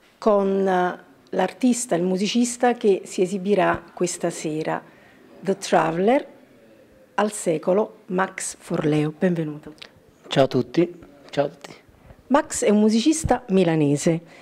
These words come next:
Speaker 1: Per scoprirlo ho dovuto chiederlo direttamente a lui perché non riuscivo a trovare <laughs> su internet notizie sulla sua origine. Eh, hai sempre vissuto a Milano?
Speaker 2: No, no, no, sempre vissuto a Milano, un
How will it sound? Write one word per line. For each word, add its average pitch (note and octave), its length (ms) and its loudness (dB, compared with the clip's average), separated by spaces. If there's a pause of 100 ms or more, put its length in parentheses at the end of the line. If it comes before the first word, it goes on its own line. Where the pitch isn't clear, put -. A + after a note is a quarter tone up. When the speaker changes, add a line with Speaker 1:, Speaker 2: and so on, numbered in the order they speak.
(300)
Speaker 1:
Per G#3 140 2
scoprirlo B3 640 4
ho - 180 -4
dovuto G3+ 340 2
chiederlo F#3 380 2
direttamente F#3 840 2
a A#3 120 2
lui A3+ 380 4
perché G#3+ 280 2
non C4 220 4
riuscivo B3+ 500 2
a F#3 80 2
trovare F#3+ 840 2 (500)
<laughs> E4 400 -4
su - 200 2
internet A3+ 720 4
notizie A3+ 580 2
sulla F3+ 320 4
sua F3+ 440 2 (380)
origine. E3 760 2 (520)
Eh, D#3+ 100 0
hai E3 340 2
sempre G3 280 -2
vissuto F3+ 340 -10
a F3 40 -8
Milano? E3+ 440 -10 (440)
Speaker 2:
No, C3 380 2
no, B2 160 0
no, A#2+ 160 2
sempre B2+ 260 -2
vissuto B2 300 -2
a - 20 0
Milano, C#3 600 2
un A#2+ 200 -10